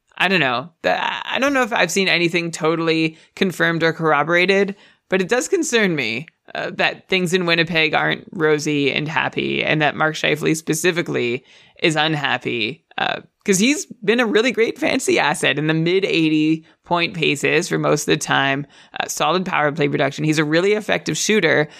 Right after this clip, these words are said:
He's actually one of these guys who can shoot above sixteen, seventeen percent on a regular basis, but a lot of those guys take fewer than two shots per game. Not Mark Scheifele. He's been taking two and a half shots per game almost for the last four seasons,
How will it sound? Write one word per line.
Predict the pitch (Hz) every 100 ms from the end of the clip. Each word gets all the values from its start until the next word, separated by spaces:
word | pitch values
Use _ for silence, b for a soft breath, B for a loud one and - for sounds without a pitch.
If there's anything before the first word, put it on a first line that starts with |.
| B
He's | - 175
actually | 190 190 180
one | 175
of | 175
these | 175 156
guys | 165 160 156 151 - b b -
who | 180
can | 170
shoot | 160 - 214 180 170 - -
above | 156 165 165 160 151
sixteen, | - 175 165 175 170
seventeen | 165 156 156 156
percent | 151 151 - 156 151
on | 151
a |
regular | 147 151 160 151
basis, | 156 180 170 147 143 - B B B
but | 170
a |
lot | 165 226
of | 262
those | 220
guys | 160 156 143 147 160
take | 175 170 165 - - _
fewer | - 190 190
than | 185 175
two | 190 180
shots | 190 175 -
per | - 160
game. | 165 170 226 247 - b b
Not | 180 190
Mark | 220 233
Scheifele. | - 208 233 220 139 127
He's | 156 202 208
been | 233
taking | 220 208 220 214
two | 202 180
and | 196
a |
half | 165 196
shots | 196 151 139
per | -
game | 143 143 139
almost | 131 135 135
for | -
the | 151
last | 151 160
four | - - 160 170
seasons, | 175 - 180 170 143 131 131 131